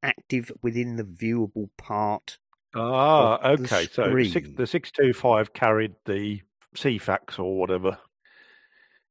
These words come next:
Speaker 2: Ah,
Speaker 1: Covered other,
Speaker 2: okay.
Speaker 1: it carried other information, I believe. Um,
Speaker 2: Yes, yeah.
Speaker 1: there we are.
Speaker 2: So,
Speaker 1: So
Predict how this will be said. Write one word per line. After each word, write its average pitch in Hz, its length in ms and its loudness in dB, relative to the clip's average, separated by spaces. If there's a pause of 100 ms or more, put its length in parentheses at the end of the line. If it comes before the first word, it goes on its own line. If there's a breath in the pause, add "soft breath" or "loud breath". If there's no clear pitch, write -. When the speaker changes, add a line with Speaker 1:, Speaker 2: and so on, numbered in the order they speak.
Speaker 2:
Ah, 156 540 2
Speaker 1:
Covered 139 300 4
other, 127 220 4
Speaker 2:
okay. 135 140 2 (160)
Speaker 1:
it 143 120 -10
carried 131 360 2
other 117 300 0
information, 101 920 -6
I 90 120 -8
believe. 95 600 -10 (320)
Um, 90 300 -8
Speaker 2:
Yes, 87 260 -2 (160)
yeah. 78 180 -8 (220)
Speaker 1:
there 147 100 0
we 180 100 6
are. 143 260 4 (200)
Speaker 2:
So, 175 160 2 (100)
Speaker 1:
So 85 140 -8